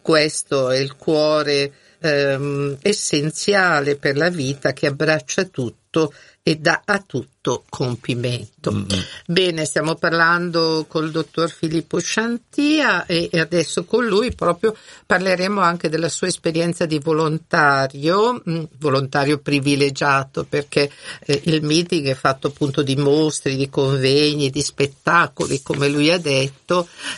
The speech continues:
Speaker 1: di tanti dibattiti a cui hanno partecipato migliaia e migliaia di persone. Diciamo che quest'anno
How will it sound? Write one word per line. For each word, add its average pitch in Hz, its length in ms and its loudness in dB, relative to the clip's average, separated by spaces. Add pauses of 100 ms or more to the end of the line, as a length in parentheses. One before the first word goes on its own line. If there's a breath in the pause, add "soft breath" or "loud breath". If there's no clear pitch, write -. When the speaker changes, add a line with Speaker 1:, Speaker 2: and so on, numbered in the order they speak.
Speaker 1:
di 165 180 -2
tanti 196 460 2
dibattiti 165 1040 -2
a 190 140 -4
cui 285 340 0 (440 loud breath)
hanno 233 200 0
partecipato 214 920 -2
migliaia 156 840 0
e 202 100 -4
migliaia 135 500 -2
di 139 140 -4
persone. 131 600 -2
Diciamo 139 400 -2
che 156 180 -8
quest'anno 175 760 0